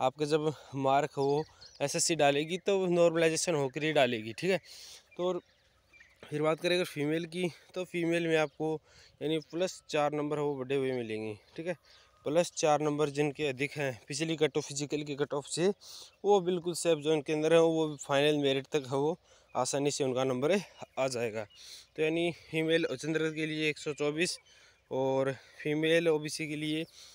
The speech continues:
एक सौ इक्कीस है, और फीमेल ईडब्ल्यूएस के लिए एक सौ इक्कीस है, और फीमेल एससी के लिए एक सौ नौ और फीमेल एसटी के लिए नाइंटी एट, अट्ठानवे नंबर यदि बन रहे हैं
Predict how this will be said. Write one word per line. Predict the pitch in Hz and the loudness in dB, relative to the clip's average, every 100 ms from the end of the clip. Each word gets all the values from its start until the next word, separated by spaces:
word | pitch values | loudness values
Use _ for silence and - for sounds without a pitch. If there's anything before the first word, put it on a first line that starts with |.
| - 135 | -10 -6
एक | 143 | -6
सौ | - | -4
इक्कीस | 151 139 170 - | -4 -2 -4 -2
है, | 185 - _ - | -2 -4 _ -8
और | 139 139 143 _ - - _ | -4 -2 -2 _ -20 -20 _
फीमेल | - 151 160 156 | -4 0 2 2
ईडब्ल्यूएस | 151 147 151 160 156 | 0 -4 -4 -2 -2
के | - | -2
लिए | 156 151 | -2 -2
एक | 147 | -2
सौ | - | -4
इक्कीस | 151 - 165 165 | -8 -6 -4 -2
है, | 170 _ - | -4 _ -6
और | 127 127 123 _ _ _ _ | -4 -4 -6 _ _ _ _
फीमेल | 147 151 160 156 | -2 4 4 4
एससी | 151 - 170 | 0 -4 -4
के | 156 | -2
लिए | 151 156 | 2 2
एक | 147 | 2
सौ | - 156 | 0 0
नौ | 147 160 170 - - | 2 2 2 -2 -6
और | 139 143 143 _ - _ - | -4 -2 -6 _ -20 _ -8
फीमेल | 156 147 139 170 151 | -4 0 2 2 2
एसटी | 151 - 160 | 0 -2 -6
के | 151 | -4
लिए | 147 147 175 240 _ - - _ _ 143 | -2 0 2 0 _ -20 -20 _ _ -4
नाइंटी | 143 151 160 160 | 0 0 0 4
एट, | 160 156 | 4 4
अट्ठानवे | 165 - - 131 127 147 170 | 0 -2 -8 -2 0 2 4
नंबर | 160 151 147 | 2 0 -2
यदि | 139 143 | -2 -2
बन | 139 143 135 | -2 -2 0
रहे | 131 131 | 0 0
हैं | 135 | 0